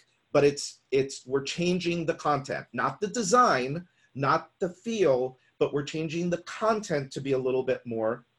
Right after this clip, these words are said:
relevant to right now. The, and, and our, our big clients are gonna be sending tens of thousands of newsletters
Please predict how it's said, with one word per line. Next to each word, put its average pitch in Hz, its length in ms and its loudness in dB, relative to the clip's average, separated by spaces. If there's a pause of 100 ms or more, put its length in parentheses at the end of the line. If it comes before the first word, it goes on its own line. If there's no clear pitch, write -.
(140)
relevant 139 840 2
to 127 160 -6
right 117 300 -2
now. 135 340 -2 (1040)
The, 151 240 4 (480)
and, 143 320 2
and 139 200 -4 (240)
our, 175 440 4
our 151 180 6
big 170 340 0
clients 165 520 -4 (280)
are 151 160 6
gonna 156 160 0
be 143 120 -2
sending 139 480 -4
tens 190 600 -2
of 175 200 -2
thousands 165 580 0
of 139 120 -2
newsletters 120 840 -4